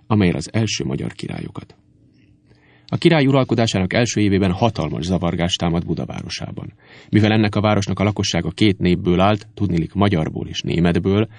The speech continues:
azért a németek az ő nyelvüket beszélő uralkodó miatt elbizakodva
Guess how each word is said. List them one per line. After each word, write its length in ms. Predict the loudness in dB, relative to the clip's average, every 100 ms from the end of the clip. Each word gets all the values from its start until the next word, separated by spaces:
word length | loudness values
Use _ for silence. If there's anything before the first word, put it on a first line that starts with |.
| -20 -10
azért 320 | -4 0 0 2
a 20 |
németek 440 | 4 4 4 0
az 120 | -2
ő 120 | 2 2
nyelvüket 420 | 2 2 0 0
beszélő 300 | 0 0 0
uralkodó 520 | 2 0 0 0 2
miatt 260 | 2 0 0
elbizakodva 640 | 0 0 0 0 0 0